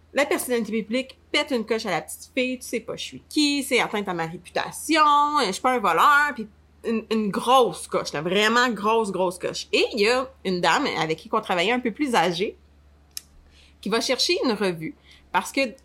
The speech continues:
sur le cover de cette revue-là, il avait, il, il avait cette personne-là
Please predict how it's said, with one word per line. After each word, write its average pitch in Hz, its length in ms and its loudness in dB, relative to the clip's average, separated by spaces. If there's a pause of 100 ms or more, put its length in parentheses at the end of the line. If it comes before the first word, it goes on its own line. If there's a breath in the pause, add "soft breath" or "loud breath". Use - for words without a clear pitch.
(140)
sur - 280 -2 (280)
le 190 400 2
cover 208 520 0
de 185 120 -6
cette 185 180 -6
revue-là, 175 420 -2
il 262 140 0
avait, 190 380 0
il, 175 280 -10
il 247 140 2
avait 190 180 0
cette 214 180 -6
personne-là 180 600 -2